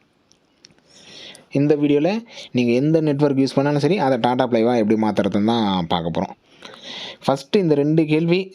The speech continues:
அஹ், உங்களை நீங்களே கேட்டுங்க. எனக்கு கால் பண்ணாலும் இந்த ரெண்டு கேள்வி தான் கேட்பேன். ஏன் வந்து மாத்த போறீங்க? என்ன காரணத்தினால? ஏற்கனவே ஒரு சன் டைரக்ட் யூஸ் பண்ணிட்டு இருக்கிறீங்க,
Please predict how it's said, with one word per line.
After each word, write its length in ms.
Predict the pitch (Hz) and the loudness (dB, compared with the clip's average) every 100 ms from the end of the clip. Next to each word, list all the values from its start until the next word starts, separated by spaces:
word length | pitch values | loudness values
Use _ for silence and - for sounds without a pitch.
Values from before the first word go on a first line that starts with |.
| _ _ | _ _
அஹ், 220 | 127 127 | -2 0
உங்களை 260 | 127 127 131 | 0 2 0
நீங்களே 280 | 127 135 143 | 0 0 0
கேட்டுங்க. 360 | 139 123 117 135 170 | 0 0 0 0 0
எனக்கு 260 | 123 127 120 | 0 0 0
கால் 180 | 135 135 | 0 0
பண்ணாலும் 280 | 131 139 147 | 0 0 0
இந்த 120 | 117 | 0
ரெண்டு 180 | 110 113 | 0 0
கேள்வி 240 | 110 110 110 | 0 0 0
தான் 180 | 117 | 0
கேட்பேன். 300 | 104 95 - - _ - - - - | -2 -2 -6 -8 _ -20 -20 -8 -2
ஏன் 220 | 120 165 | 0 0
வந்து 200 | 147 135 | 0 0
மாத்த 300 | 123 110 107 104 | 0 0 0 0
போறீங்க? 340 | 101 95 95 - - - - | 0 0 -2 -4 -12 -14 -4
என்ன 340 | 107 117 139 151 | -2 0 0 0
காரணத்தினால? 580 | 120 123 131 117 117 123 190 - - - | 0 0 -2 0 0 0 -2 -8 -8 -2
ஏற்கனவே 380 | 117 120 139 | 0 0 0
ஒரு 140 | 156 131 | 0 0
சன் 180 | 117 113 | 0 0
டைரக்ட் 260 | 131 113 | 0 0
யூஸ் 160 | 123 120 | 0 0
பண்ணிட்டு 200 | 117 107 | 0 0
இருக்கிறீங்க, 300 | 107 104 | 0 0